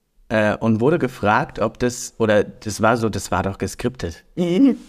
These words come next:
Speaker 1: Und da muss ich wirklich sagen, an alle, die das jetzt hören und die Folge gehört haben mit dem Anruf,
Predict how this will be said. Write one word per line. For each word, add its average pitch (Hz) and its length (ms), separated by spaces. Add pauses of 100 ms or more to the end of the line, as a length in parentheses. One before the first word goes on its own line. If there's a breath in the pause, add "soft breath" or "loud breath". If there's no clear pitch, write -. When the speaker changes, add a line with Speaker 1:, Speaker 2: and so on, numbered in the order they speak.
(120)
Speaker 1:
Und 117 200
da 120 100
muss 139 200
ich 113 160
wirklich 127 320
sagen, 110 560
an 104 160
alle, 117 240
die 113 140
das 104 120
jetzt 101 220
hören 123 240
und 104 140
die 104 80
Folge 113 300
gehört 117 420
haben 95 180
mit 92 100
dem 92 120
Anruf, 98 440